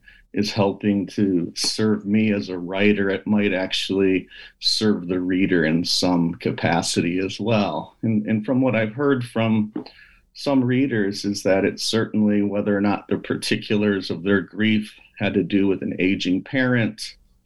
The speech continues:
or a spouse or even a child, that maybe grief is universal in the way that love and loss is. Whereas my fiction was me just, you know, playing around with, with language and just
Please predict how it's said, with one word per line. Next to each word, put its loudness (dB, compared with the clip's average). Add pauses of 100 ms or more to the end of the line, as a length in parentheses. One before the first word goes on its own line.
or 0
a 2
spouse 0
or -2
even 2
a -4
child, 0
that 0
maybe 2
grief -2
is -2 (420)
universal 0
in 0
the 0
way 2
that 0
love 0
and 0
loss 0
is. -4 (180)
Whereas 0
my -2
fiction 0
was -2
me 2
just, -4 (140)
you 0
know, 2
playing 0
around 0
with, -2 (100)
with -4
language 0
and 0
just -2